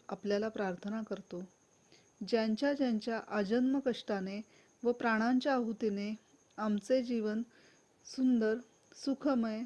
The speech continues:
सुरक्षित झाले आहे, त्या सर्व पुण्यात्म्यांचे मी स्मरण करतो व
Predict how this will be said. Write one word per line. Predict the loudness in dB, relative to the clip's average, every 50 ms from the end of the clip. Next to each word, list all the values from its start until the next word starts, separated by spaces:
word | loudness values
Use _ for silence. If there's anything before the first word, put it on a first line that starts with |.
| -10 _ -14
सुरक्षित | -6 -2 2 4 4 4 2 0 -4 -4 -4 -2
झाले | -4 -4 -2 -2 -4
आहे, | -4 -4 -6 -4 -4 -4 -6 -6 -12 _ -20 -20 -20 -20 _ _ _ _ 0
त्या | 0 0 0
सर्व | -2 -2 -2 0 0 0 0 -2 -2
पुण्यात्म्यांचे | 0 0 0 2 0 0 -2 -4 -6 -6 -4 -4 -4 -2 -2 -2
मी | -2 -2
स्मरण | -4 -4 -4 -2 -2 0 -2 -2
करतो | -2 -2 -4 -4 -4 -4 -4 -4 -4 -4 _ -20 -20 -20 -20 _ _ -8
व | -6 -6